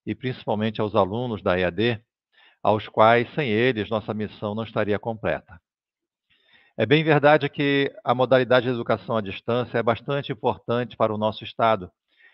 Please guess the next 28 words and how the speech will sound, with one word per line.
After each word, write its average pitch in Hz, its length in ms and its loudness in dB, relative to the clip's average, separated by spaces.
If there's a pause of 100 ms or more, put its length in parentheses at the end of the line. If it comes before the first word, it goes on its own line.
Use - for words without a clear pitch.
(180)
pois 110 160 -4
temos 120 280 -2
várias 135 440 -2
comunidades 107 800 -2 (680)
que 123 220 -2
estão 127 560 -2
isoladas, 123 720 2
né, 113 140 0
dos 110 180 -8
grandes 104 400 -6 (100)
centros 117 640 -6 (380)
e 160 120 4
outras 156 420 2
que 143 100 -4
ficam 147 500 -4
mais 143 300 -2
próximas 131 560 -2 (360)
da 113 160 2
cidade 110 460 -2
de 101 120 -6
Manaus 110 580 0
do 151 160 -10
que 139 420 -4 (460)
da 127 200 4
nossa 127 280 2
capital, 113 520 2
Boa 113 240 2
Vista. 85 520 -8